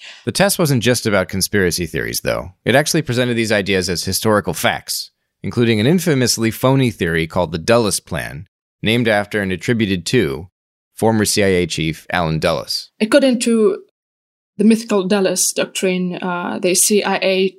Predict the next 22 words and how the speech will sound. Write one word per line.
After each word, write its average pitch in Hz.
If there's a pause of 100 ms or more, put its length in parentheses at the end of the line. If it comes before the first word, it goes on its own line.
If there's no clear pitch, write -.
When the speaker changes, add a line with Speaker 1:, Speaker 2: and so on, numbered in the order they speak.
(100)
Speaker 2:
chief 208
Alan 185
Dulles 185
had 175
developed 190
a 185
plan 196
for 190
the 185
United 185
States 190
to 190
destroy 196
the 185
Soviet 180
Union 202 (500)
by 185
secretly, 190
secretly 196
corrupting 202
moral 185 (140)
values 190